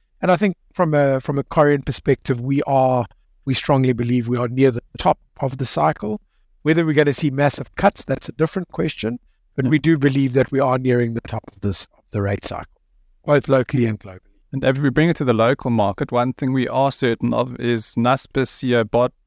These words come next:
Speaker 2: Bob van Dijk is no longer in that box seat. I see that share is the most held stock in the game. Uh, one in five users hold Naspers. And I said at time of recording, the stock was down six percent. I know my colleague Alec Hogg interviewed old,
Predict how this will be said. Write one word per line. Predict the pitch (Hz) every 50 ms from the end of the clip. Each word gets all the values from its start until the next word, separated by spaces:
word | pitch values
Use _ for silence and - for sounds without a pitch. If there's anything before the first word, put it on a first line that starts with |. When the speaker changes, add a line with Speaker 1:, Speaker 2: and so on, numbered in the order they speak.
| _
Speaker 2:
Bob | - 127 135 - _
van | - 127 113 113
Dijk | 101 107 104 120 131 - -
is | 123 113 113
no | 113 127 131
longer | 131 120 120 120 123 120 120
in | - 113 123 117 113 117
that | 117 117 - _ _
box | - 110 110 - - - -
seat. | - 123 147 - - - _ _ _ _ _ _ _ _ _ _ _ -
I | 127 123
see | - - 156 147 131
that | 127 135 135 -
share | - - 160 151 139
is | 143 156 170 170 156 - -
the | - 156
most | 147 143 143 139 151 175 170 - -
held | 147 143 139 135 120 -
stock | - - - 135 120 - -
in | 135 147 143 143 127
the | 120
game. | 107 104 107 110 117 143 175 175 127 - -
Uh, | 117 117 113
one | 110 123 120 123
in | 120 113 110
five | - - - 127 131 135 127 120
users | 113 120 117 117 123 110 - 113 113 113 -
hold | - - 131 123 120 107
Naspers. | 110 110 110 - - - - - - - 180 - - - _ - _ _ _ _ _ _ -
And | 123 120
I | 117
said | - - 147 - - _ _ _ -
at | - 147 143 -
time | - - 151 147 147
of | 139 123
recording, | 127 120 - - 135 131 123 123 117
the | 107
stock | - - - 139 135 - -
was | 135 117
down | - 123 120 117 113
six | - - - - 156 - - - - -
percent. | _ - 123 - - - 131 117 101 - - _ _ _ _ _ _ _ _ _ _ _ - _ _ -
I | 120
know | 123 127
my | 127 127 127 -
colleague | - - 147 135 135 131 123 120
Alec | - 139 135 131 - -
Hogg | 139 127 123 123 131 -
interviewed | 139 131 127 - - 131 120 120 117 123
old, | 117 120 117 113